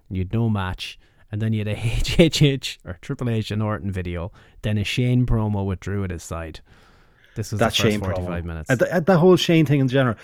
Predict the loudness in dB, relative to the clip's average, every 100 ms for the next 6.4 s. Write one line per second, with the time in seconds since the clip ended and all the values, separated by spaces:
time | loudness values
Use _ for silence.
0 | -20 -4 -2 -2 -2 -2 6 8 8 6
1 | 6 4 2 2 2 2 0 0 -2 -6
2 | -18 _ _ _ -2 2 4 4 2 0
3 | 2 4 4 2 -2 2 4 4 4 0
4 | 0 -8 -20 -12 -8 -4 0 2 2 0
5 | -4 _ _ -4 -2 0 0 2 0 0
6 | 0 0 -2 -4